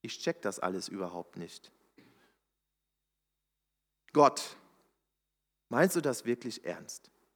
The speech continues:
Hätte es auch nicht noch irgendeine andere Möglichkeit gegeben? Muss es denn so kompliziert mit dem Blut sein? Mit Sicherheit hätte Gott auch eine andere Möglichkeit gefunden. Er ist der allmächtige Gott.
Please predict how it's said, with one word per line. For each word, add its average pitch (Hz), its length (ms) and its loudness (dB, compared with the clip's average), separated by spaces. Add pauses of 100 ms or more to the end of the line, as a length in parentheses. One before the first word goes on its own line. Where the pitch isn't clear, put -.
(320)
Hätte 247 360 6
es 202 260 4
auch 180 180 4
nicht 214 320 4
noch 208 280 4
irgendeine 220 760 6
andere 233 340 6
Möglichkeit 180 680 4
gegeben? 127 520 0 (160)
Muss 240 260 6
es 247 160 2
denn 214 180 10
so 190 120 4
kompliziert 202 720 2
mit 202 160 2
dem 190 120 4
Blut 233 360 0
sein? 101 480 4 (2500)
Mit 113 180 -8
Sicherheit 117 540 -2
hätte 107 220 -6
Gott 110 240 -4
auch 98 100 -4
eine 101 240 -4
andere 117 300 -6
Möglichkeit 101 640 -10
gefunden. 101 600 -10 (920)
Er 117 140 2
ist - 180 -4
der 95 100 -4
allmächtige 110 560 -6
Gott. 117 420 -6